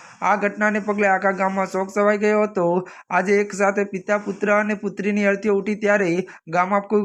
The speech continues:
કેબકે ચડ્યું હતું. પર-, ત્યારે પડિયાર પ-, પરિવારના સભ્યો મહિપતસિંહ પડિયાર મીડિયા સાથે વાત કરતા કહ્યું હતું કે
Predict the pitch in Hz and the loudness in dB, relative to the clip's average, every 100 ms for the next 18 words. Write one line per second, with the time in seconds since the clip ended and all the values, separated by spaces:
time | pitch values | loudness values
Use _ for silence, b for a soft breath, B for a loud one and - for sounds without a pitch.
0 | 185 - 165 160 208 202 208 208 208 208 | -2 -8 -8 -4 -4 0 2 2 0 -2
1 | 196 175 175 185 196 202 185 170 185 202 | 0 0 0 0 2 2 -2 -2 0 0
2 | 208 196 185 190 202 202 208 202 202 202 | 0 -2 0 0 2 2 0 -2 -2 -2
3 | 196 170 170 196 196 214 196 202 202 175 | -2 -4 -2 -4 -2 -2 -2 0 0 0
4 | 180 B B 180 165 208 208 190 208 196 | -4 B B -6 0 0 2 0 2 2
5 | 185 190 196 202 202 208 214 208 208 190 | 0 -2 -2 -2 0 0 0 -2 -2 0